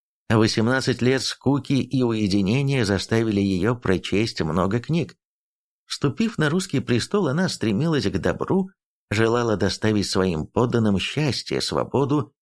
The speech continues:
и собственность. Она легко прощала и не питала никому ненависти.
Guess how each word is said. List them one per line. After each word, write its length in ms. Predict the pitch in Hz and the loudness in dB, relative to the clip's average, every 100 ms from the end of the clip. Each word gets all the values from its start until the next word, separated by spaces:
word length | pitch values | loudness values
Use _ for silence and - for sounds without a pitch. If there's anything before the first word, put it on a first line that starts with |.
| _ | _
и 140 | - 131 | -2 -2
собственность. 840 | - 147 113 - 76 62 64 - _ _ _ _ _ _ _ _ _ _ | 0 -2 -2 -4 -8 -6 -10 -12 _ _ _ _ _ _ _ _ _ _
Она 320 | 131 123 131 208 | 2 2 4 2
легко 400 | 208 - - 185 | 0 -2 -4 -2
прощала 680 | 156 143 - 165 185 180 | 0 -2 0 0 0 0
и 240 | 156 156 147 | 0 0 0
не 160 | 135 | 0
питала 580 | - 110 - 156 170 170 | 0 -2 0 0 0 0
никому 580 | 143 131 117 98 87 131 | 0 -2 0 -2 0 0
ненависти. 760 | 113 101 104 95 92 - 78 | 2 2 2 0 -2 -6 -10